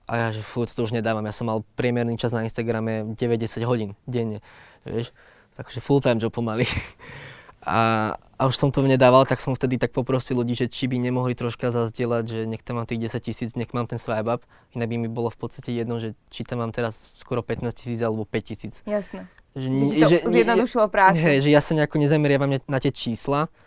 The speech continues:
Speaker 1: že koľko tam mám lajkov na fotke a aké hashtagy a podobne, že sa zameriavam na tú komunitu. Nech s-, nech si tak navzájom pomáhame všetci.
Speaker 2: A máš aj teraz po tých všetkých krajinách nejaký cestovateľský sen?
Speaker 1: Samozrejme, že všetky krajiny sveta sú ce-, cestovateľský sen, že,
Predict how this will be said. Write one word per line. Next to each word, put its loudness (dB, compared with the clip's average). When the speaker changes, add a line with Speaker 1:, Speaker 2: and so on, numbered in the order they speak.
Speaker 1:
že -16
koľko -2
tam -2
mám 0
lajkov 0
na 2
fotke -2
a 4
aké -12
hashtagy 0
a 2
podobne, -2
že -4
sa -10
zameriavam -4
na -2
tú -6
komunitu. -8
Nech -8
s-, -18
nech -12
si -16
tak -6
navzájom -2
pomáhame -2
všetci. -12
Speaker 2:
A -4
máš 0
aj -4
teraz -2
po -12
tých -12
všetkých -8
krajinách -6
nejaký -10
cestovateľský -10
sen? -12
Speaker 1:
Samozrejme, -2
že -4
všetky -8
krajiny 0
sveta -4
sú -8
ce-, -12
cestovateľský -10
sen, -8
že, -4